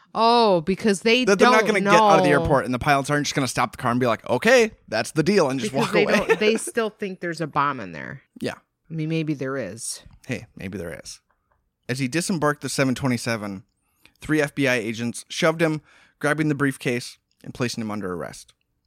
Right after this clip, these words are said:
Speaker 2: See, what Glenn didn't see was that the F B I agents had their fingers crossed behind their back when they said they'd give him a head start. That was his Achilles heel.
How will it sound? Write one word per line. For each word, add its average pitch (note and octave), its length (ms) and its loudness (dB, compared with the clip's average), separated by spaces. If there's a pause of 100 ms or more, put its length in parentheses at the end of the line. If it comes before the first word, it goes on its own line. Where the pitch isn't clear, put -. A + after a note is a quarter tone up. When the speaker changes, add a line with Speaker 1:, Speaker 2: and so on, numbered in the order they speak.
(140)
Speaker 2:
See, - 120 -12
what C3 120 -4
Glenn D3 240 0
didn't B2+ 200 -6
see C3+ 240 -4
was G2+ 220 -8
that F#2+ 300 -6 (360)
the - 300 -4
F G#2 140 -4
B G#2+ 80 0
I G#2 80 2
agents G2 340 -4
had F#2+ 160 -6
their F2 80 -8
fingers C#3 380 0
crossed D#2+ 260 -4
behind G2 240 -6
their D#2 80 -6
back F#2 320 -4
when E2+ 100 0
they D2+ 120 -2
said C2 300 -4
they'd - 140 -8
give - 120 -10
him - 80 -8
a - 40 -4
head - 140 -8
start. - 380 -8 (480)
That D#2+ 100 -2
was D#2 140 -4
his - 360 -8 (640)
Achilles - 380 -8
heel. A#1+ 260 -6